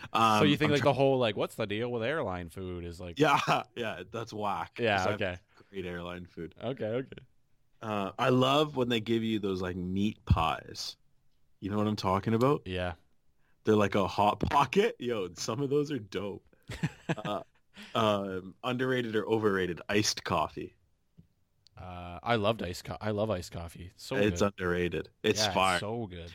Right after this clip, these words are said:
Speaker 1: And I, and I think it's, it should be acceptable to drink year round.
Speaker 2: Yeah, I wouldn't drink it. I wouldn't drink it in the winter though.
Speaker 1: You see, I would.
Speaker 2: No, I wouldn't.
Speaker 1: I'd have no problem drinking it in the winter.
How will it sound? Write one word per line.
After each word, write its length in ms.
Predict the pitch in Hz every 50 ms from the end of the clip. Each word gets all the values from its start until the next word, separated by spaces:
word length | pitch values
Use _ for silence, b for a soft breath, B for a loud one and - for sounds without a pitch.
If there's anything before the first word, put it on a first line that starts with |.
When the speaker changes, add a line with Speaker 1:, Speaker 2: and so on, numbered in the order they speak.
| - -
Speaker 1:
And 160 | - 120 120
I, 100 | 120 113 - -
and 120 | 120 117 117
I 60 | 113
think 240 | 104 - 127 120 113
it's, 200 | 123 - - - -
it 180 | 127 113 101 -
should 460 | - - - - - - 113 101 92
be 120 | - 107 101
acceptable 500 | 95 - - 101 95 - 104 90 95 92
to 80 | 90 85
drink 300 | - 92 87 87 85 -
year 160 | 90 92 85 85
round. 340 | 87 85 85 - - - - _ _ _ _ _ _ _ _ _ _ _ _ _ _ _ _ _ _ _ _ _ _ _ -
Speaker 2:
Yeah, 140 | 107 107 110
I 40 |
wouldn't 240 | 117 123 143 151 143
drink 180 | 113 131 139 139
it. 100 | 143 98
I 80 | 80 113
wouldn't 220 | 120 143 160 160 135
drink 160 | 139 151 135
it 80 | 135
in 60 | 113 101
the 60 | 98
winter 240 | 92 95 92 90 87
though. 180 | 87 85 82 - b b b b b b b _
Speaker 1:
You 260 | - 113 120 123 123 -
see, 200 | - - 135 117
I 140 | 107 117
would. 300 | 110 107 107 104 92 - - -
Speaker 2:
No, 140 | 107 104
I 180 | 98 90 90 98
wouldn't. 280 | 95 92 80 85 - - _ _ _ _ -
Speaker 1:
I'd 140 | 101 110 113
have 160 | 120 110 95
no 240 | 104 101 101 104 104
problem 440 | 101 - 107 101 98 95 92 90 87
drinking 420 | - - 87 85 - 87 87 85
it 60 | 82 80 - -
in 20 |
the 80 | 95 90
winter. 260 | 85 80 87 92 92